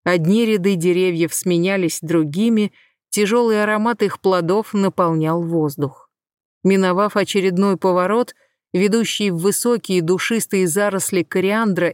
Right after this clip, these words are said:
и артемизии, остановилась она и взглянула назад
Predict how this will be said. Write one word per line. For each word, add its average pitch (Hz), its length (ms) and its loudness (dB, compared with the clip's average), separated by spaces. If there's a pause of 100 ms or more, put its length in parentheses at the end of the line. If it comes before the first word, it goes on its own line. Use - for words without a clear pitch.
и 180 140 0
артемизии, 202 920 0 (200)
остановилась 214 920 0
она 214 280 0
и 208 60 0
взглянула 190 720 0
назад 208 560 -2